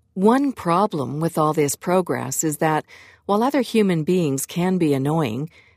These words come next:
clipping our nails on the subway, calling instead of texting, disrespecting the unwritten rule that the middle seat on the plane gets armrest preference, we need one another. Research suggests that even low-level social interactions,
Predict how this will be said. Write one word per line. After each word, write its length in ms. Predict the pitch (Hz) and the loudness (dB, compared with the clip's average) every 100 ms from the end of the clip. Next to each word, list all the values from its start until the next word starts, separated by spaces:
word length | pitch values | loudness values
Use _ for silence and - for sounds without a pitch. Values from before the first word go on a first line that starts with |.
| _ | _
clipping 320 | - 147 143 | -6 -4 -2
our 100 | 131 | -2
nails 300 | 127 135 127 | 0 -2 -2
on 120 | 135 | -4
the 60 | 127 | -4
subway, 580 | 120 151 147 143 151 160 - | -2 -2 0 -2 -2 -6 -8
calling 400 | - 156 160 147 | -2 0 0 -2
instead 340 | 135 - 151 | -4 -4 -4
of 160 | 131 - | -4 -8
texting, 600 | - 147 - 156 160 165 _ _ _ | -8 -6 -4 -4 -4 -8 _ _ _
disrespecting 720 | 165 247 - 190 - 202 190 151 | 0 0 2 -2 0 -2 0 0
the 160 | 139 - | 0 0
unwritten 420 | 180 170 175 147 | -2 0 -2 -2
rule 260 | 143 165 147 | -2 0 -2
that 160 | - | -4
the 80 | 165 | -4
middle 260 | 165 208 202 | -2 -2 -2
seat 280 | - 208 175 | -2 -2 -2
on 140 | 147 | -4
the 60 | 139 | -6
plane 320 | - 185 151 | -4 -2 -2
gets 260 | 147 143 - | -4 -6 -4
armrest 460 | 160 165 147 135 - | -2 0 -2 -2 -4
preference, 600 | - 180 - 120 - - - _ _ _ _ | -4 -4 -4 -6 -6 -12 -16 _ _ _ _
we 220 | 190 196 | -2 2
need 460 | 190 208 220 151 147 | 2 2 2 0 -2
one 160 | 156 147 | -2 0
another. 460 | 151 160 131 - _ _ _ _ _ _ _ _ | 0 -2 -4 -6 _ _ _ _ _ _ _ _
Research 460 | 202 247 254 226 | 0 0 0 -2
suggests 680 | - - 143 165 170 127 - | -2 -6 -4 -2 0 -2 -4
that 120 | 156 175 | -2 0
even 340 | 175 160 147 | 0 0 0
low-level 580 | 160 196 175 160 160 131 | 0 0 0 0 0 -2
social 460 | - 180 175 160 | -2 -2 -2 -2
interactions, 840 | 139 131 139 139 165 - 117 131 - | -2 -4 -4 -4 -2 -4 -4 -8 -10